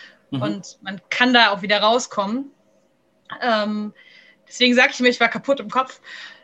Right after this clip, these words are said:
Speaker 2: Du kannst das, also dir kann niemand helfen, wenn du dir nicht selbst hilfst. Das ist einfach so der Punkt, was viele halt nicht verstehen, ähm, dass du halt wirklich alleine checken musst, „Okay, ich bin krank.“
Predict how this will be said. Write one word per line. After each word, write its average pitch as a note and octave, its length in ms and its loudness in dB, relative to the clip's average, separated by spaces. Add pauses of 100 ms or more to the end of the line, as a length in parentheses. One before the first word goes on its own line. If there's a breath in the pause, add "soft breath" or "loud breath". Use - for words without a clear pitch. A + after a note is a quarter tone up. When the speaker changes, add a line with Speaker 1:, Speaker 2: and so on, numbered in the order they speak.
(500 loud breath)
Speaker 2:
Du A3+ 100 -14
kannst - 480 0
das, - 320 -2
also A3 240 -4 (160)
dir B3 220 -2
kann A#3+ 240 2
niemand A#3+ 380 2
helfen, A#3 380 2
wenn F#3+ 140 -6
du G3 80 -12
dir F#3 140 -8
nicht F#3 160 -10
selbst - 360 -10
hilfst. - 540 -16
Das A3 200 -4
ist - 140 -16
einfach A3 280 -4
so G#3+ 140 -10
der G#3 160 0
Punkt, A3+ 420 -2 (480 loud breath)
was - 280 -4 (220)
viele A#3+ 380 2
halt G#3+ 200 2
nicht A3 200 -8
verstehen, A3 760 -2 (100)
ähm, G3+ 580 -8 (240)
dass G#3+ 200 -4
du G#3+ 140 -6
halt G#3 220 -4
wirklich A3 340 -10 (340)
alleine A3 380 2
checken B3 380 0
musst, A#3 200 -4
„Okay, A#3+ 200 -6
ich - 180 -10
bin A3 200 -4
krank.“ B3+ 540 -2